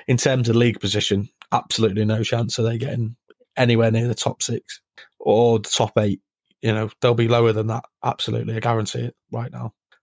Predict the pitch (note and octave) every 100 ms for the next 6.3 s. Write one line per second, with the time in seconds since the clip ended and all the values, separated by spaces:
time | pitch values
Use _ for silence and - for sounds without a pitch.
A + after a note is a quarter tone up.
0 | _ A2 C3+ D#3 D3 C3+ B2 G#2+ C3+ C3
1 | C3 B2 C3 A#2+ A#2+ - A#2+ A#2+ A2 A2
2 | - - - - - - B2+ A#2 G#2 -
3 | - _ _ _ - B2+ A#2+ - - -
4 | _ - C3+ E3 _ - B2+ A#2+ A#2+ A2
5 | _ - C3+ B2 A2+ A2+ A2+ - A#2 A2+
6 | B2 A2 A2